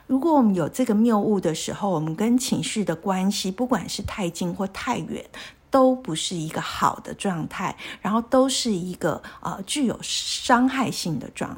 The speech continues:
态。那所以我今天在跟大家分享的就是说，诶，不是哦，我们不是，我不是情绪，而是我有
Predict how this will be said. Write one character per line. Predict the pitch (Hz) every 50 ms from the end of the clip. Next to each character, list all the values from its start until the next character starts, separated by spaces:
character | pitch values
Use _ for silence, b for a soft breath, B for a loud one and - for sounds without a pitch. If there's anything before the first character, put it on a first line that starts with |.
| - -
态。 | - - - - - B B B B B B B B B B B B
那 | 330 330 320 320 B B B B _ - 220
所 | - - 339
以 | 349
我 | 311 247
今 | 196 - 247 269
天 | 302 302 294
在 | 294 269
跟 | 262 254 254
大 | 262 233
家 | 247
分 | 247 247 254 247
享 | 254 240 - 160
的 | 156 175
就 | 190 214
是 | 233 240
说， | 233 - 254 269
诶， | 262 311 370 - -
不 | - 269
是 | 285 - - - 349 320 311
哦， | 302 285 285 277 277 269 277 277 B B B _
我 | - 196 185
们 | 185 185 190 196
不 | 202 - 180 220
是， | 220 - - 311 294 214 - - - -
我 | - 202 196 180 160
不 | - - - 151 175
是 | 196 - - 254 240
情 | 196 - - - - - 147
绪， | - - - - 214 - - -
而 | 185 190
是 | 190 - - 269 233 240 B B B _
我 | - 190 165 175 180 185 202 233 247 - -
有 | 202 190 170 - - -